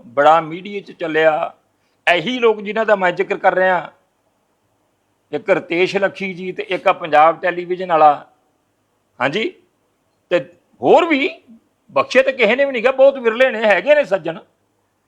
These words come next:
ਜਿਹੜੇ ਸੱਚੀ ਸੁੱਚੀ ਪੱਤਰਕਾਰੀ ਕਰਦੇ ਨੇ। ਐਂ ਨੱਪ ਕਿੱਲੀ ਦਿੱਤੀ, ਸਾਰੇ ਪ੍ਰਿੰਟ ਮੀਡੀਆ, ਨੈਸ਼ਨ-, ਮਤਲਬ ਇਲੈਕਟ੍ਰੋਨਿਕ ਮੀਡੀਆ ਜੀ, ਸੌ ਕਰੋੜ ਰੁਪਈਏ 'ਚ ਸੌਦਾ ਹੋਇਆ ਸੀਗਾ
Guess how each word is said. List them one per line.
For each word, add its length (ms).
ਜਿਹੜੇ 140
ਸੱਚੀ 260
ਸੁੱਚੀ 260
ਪੱਤਰਕਾਰੀ 440
ਕਰਦੇ 320
ਨੇ। 160
ਐਂ 340
ਨੱਪ 320
ਕਿੱਲੀ 320
ਦਿੱਤੀ, 520
ਸਾਰੇ 440
ਪ੍ਰਿੰਟ 420
ਮੀਡੀਆ, 560
ਨੈਸ਼ਨ-, 520
ਮਤਲਬ 480
ਇਲੈਕਟ੍ਰੋਨਿਕ 600
ਮੀਡੀਆ 420
ਜੀ, 180
ਸੌ 460
ਕਰੋੜ 280
ਰੁਪਈਏ 360
'ਚ 100
ਸੌਦਾ 340
ਹੋਇਆ 300
ਸੀਗਾ 440